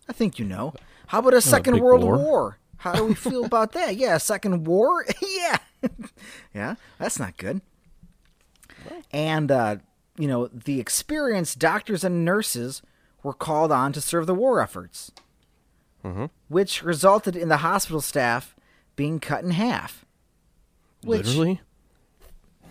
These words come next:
Speaker 1: Well, <laughs> yeah. They <laughs> All right, these guys gotta go, so you guys left. We're gonna cut you guys in half.
Speaker 2: <laughs> It's
Speaker 1: What? Yeah,
Speaker 2: Yeah.
Speaker 1: bust out the saws. Yeah.
Speaker 2: Huh.
Speaker 1: <laughs> Yep.
Speaker 2: <laughs>
Speaker 1: All right.
Speaker 2: I mean, either way, it sucks, but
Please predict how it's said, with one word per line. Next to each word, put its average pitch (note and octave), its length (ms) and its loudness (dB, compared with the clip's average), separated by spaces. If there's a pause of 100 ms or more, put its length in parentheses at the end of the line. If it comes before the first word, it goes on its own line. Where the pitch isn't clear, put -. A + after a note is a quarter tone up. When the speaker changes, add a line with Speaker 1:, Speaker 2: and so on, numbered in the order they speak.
(120)
Speaker 1:
Well, F#3+ 240 2 (100)
<laughs> - 120 -10
yeah. A#2+ 200 0
They B3 140 2
<laughs> - 200 8 (1900)
All E3+ 60 6
right, E3+ 120 10
these F#3 120 4
guys G3 160 6
gotta F#3 200 8
go, E3+ 280 6
so D#3+ 120 -4
you D#3+ 40 0
guys D#3+ 280 6
left. E3+ 200 12
We're D3 80 -4
gonna D3 140 10
cut D#3+ 140 4
you D3+ 60 -2
guys C#3+ 180 2
in C3 60 -2
half. B2 300 -2 (180)
Speaker 2:
<laughs> - 180 -20
It's - 200 -16 (140)
Speaker 1:
What? F3 560 6 (1000)
Yeah, B2+ 100 -4
Speaker 2:
Yeah. A#2 40 -2
Speaker 1:
bust D3+ 220 2
out D#3 80 2
the D#3+ 100 -2
saws. C3+ 560 2 (420)
Yeah. A2 300 -6
Speaker 2:
Huh. F#2 240 2
Speaker 1:
<laughs> - 60 -20 (1300)
Yep. A#3 440 2
Speaker 2:
<laughs> - 80 -16 (140)
Speaker 1:
All E3+ 80 -2
right. D3+ 220 4
Speaker 2:
I B2+ 40 8
mean, C#3+ 140 12
either C#3+ 200 12
way, A2+ 180 10
it F#2+ 100 2
sucks, G#2 420 2
but F2+ 280 -2